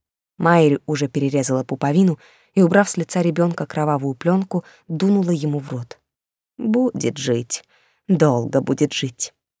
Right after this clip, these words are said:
Я подхватила попискивающего мальчика и завернула его в тёплую простынь.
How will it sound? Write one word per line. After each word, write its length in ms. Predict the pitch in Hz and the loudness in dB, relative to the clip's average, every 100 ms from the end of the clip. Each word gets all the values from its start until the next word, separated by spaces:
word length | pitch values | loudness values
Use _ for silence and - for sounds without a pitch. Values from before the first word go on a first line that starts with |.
| _ _ _ _ _ _ | _ _ _ _ _ _
Я 160 | 180 165 | 0 0
подхватила 600 | - - 151 147 147 143 | 0 -2 -4 -2 -4 -6
попискивающего 840 | 143 131 151 - 139 139 - 143 | -6 -6 -6 -6 -6 -6 -4 -4
мальчика 540 | 139 185 190 - - - - _ - | 0 0 -2 -6 -10 -10 -14 _ -4
и 80 | |
завернула 440 | 170 165 160 180 180 | 0 2 4 4 2
его 220 | 147 139 | 0 -4
в 100 | 131 | -4
тёплую 360 | - 156 156 147 | -4 -2 -2 -2
простынь. 480 | - 127 - - | -4 -8 -8 -12